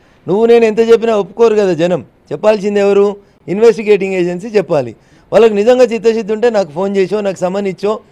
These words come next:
నాకు నోటీస్ ఇచ్చో, witness to summons ఇచ్చో, ఒక్కసారి నాకు రమ్మని పిలిస్తే పోతాను, పిలవకపోతే వాళ్ళ ఇష్టం.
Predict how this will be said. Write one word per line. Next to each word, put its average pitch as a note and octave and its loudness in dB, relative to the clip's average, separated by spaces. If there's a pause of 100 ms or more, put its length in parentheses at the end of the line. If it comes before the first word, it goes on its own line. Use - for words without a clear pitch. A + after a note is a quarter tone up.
(280)
నాకు F#3 2
నోటీస్ G#3 -2
ఇచ్చో, G#3+ -2 (280)
witness A3 -2
to G#3+ -4
summons G3+ -6
ఇచ్చో, G3+ -6 (380)
ఒక్కసారి G3+ -2
నాకు G#3 -2
రమ్మని G3 -4
పిలిస్తే G#3+ -8
పోతాను, A3 0 (320)
పిలవకపోతే G3 -4
వాళ్ళ F#3+ -4
ఇష్టం. - -18